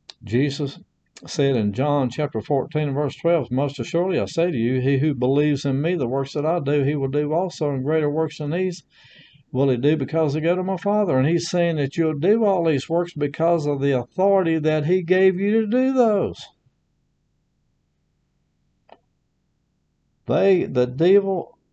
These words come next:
the devil, devil, I shouldn't have said devil, I should have said devil or demon spirits,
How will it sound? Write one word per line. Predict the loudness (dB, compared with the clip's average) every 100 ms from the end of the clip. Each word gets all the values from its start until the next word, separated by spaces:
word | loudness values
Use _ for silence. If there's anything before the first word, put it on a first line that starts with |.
| _ _ _ -4
the | 0 0
devil, | 4 6 6 4
devil, | 4 2 2 0 -4 -8
I | -6 -6
shouldn't | -2 -2
have | 0
said | -2 -2
devil, | -2 -2 -2
I |
should | -4 -6
have | -6
said | -6 -6 -4
devil | 0 0 0 -2
or | -4 -6
demon | -2 0 2 0
spirits, | -2 -2 2 2 2 -2 -10